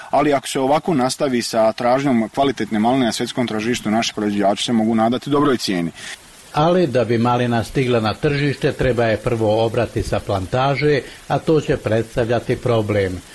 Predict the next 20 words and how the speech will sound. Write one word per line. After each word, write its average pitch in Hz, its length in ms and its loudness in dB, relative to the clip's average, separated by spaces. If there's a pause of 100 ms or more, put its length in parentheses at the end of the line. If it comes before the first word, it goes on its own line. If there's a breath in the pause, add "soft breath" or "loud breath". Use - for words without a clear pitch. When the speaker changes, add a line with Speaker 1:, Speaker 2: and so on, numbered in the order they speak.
(280 loud breath)
Speaker 2:
Munib 120 500 2
Avdagić 107 600 -2
ističe 151 520 0
da 123 220 0
tokom 107 480 -2
berbe 110 380 0
maline 131 520 0
zapošljava 117 680 0
desetak 104 640 -2
sezonaca, 139 880 0 (380 loud breath)
ali 165 220 2
za 139 180 2
sada 131 540 0
ne 110 160 0
može 139 260 0
da 127 140 2
obezbijedi 120 920 2
ni 113 240 -2
jednog 104 500 0
radnika. 98 880 -2